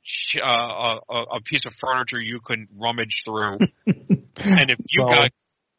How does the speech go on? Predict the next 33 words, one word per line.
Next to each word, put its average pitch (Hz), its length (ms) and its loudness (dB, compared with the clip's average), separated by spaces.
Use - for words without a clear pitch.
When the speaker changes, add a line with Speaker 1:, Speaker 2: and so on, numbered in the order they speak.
Speaker 1:
and 160 140 -2
if 143 100 -8
you 233 120 0
got 220 240 2
caught 160 580 -2
in, 135 180 -6
like, 127 200 -6
Waterdeep 131 680 -6
and 139 280 -2
going 151 280 -2
and 139 120 -4
breaking 156 320 -4
into 147 180 -8
one 131 240 -8
house 127 560 -4
in 131 80 -14
the 123 60 -18
middle 127 260 -10
of 120 60 -10
the 123 80 -14
night, 113 420 -8
you 180 140 -6
would 160 200 -2
never 151 340 0
be 147 140 0
able 135 140 -2
to 131 60 -12
go 131 120 -8
back 123 240 -2
in 127 80 -8
that 113 140 -4
house 110 260 -6
again. 98 300 -10